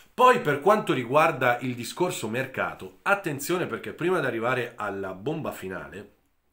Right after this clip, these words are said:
come sempre, il Milan non molla un pupillo di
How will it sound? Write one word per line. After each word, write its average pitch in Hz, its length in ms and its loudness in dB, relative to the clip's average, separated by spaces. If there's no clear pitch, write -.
come 113 240 -12
sempre, - 480 -16
il 262 200 -4
Milan 160 640 2
non 202 220 0
molla 113 600 0
un 208 200 -4
pupillo 107 720 -4
di 98 400 -14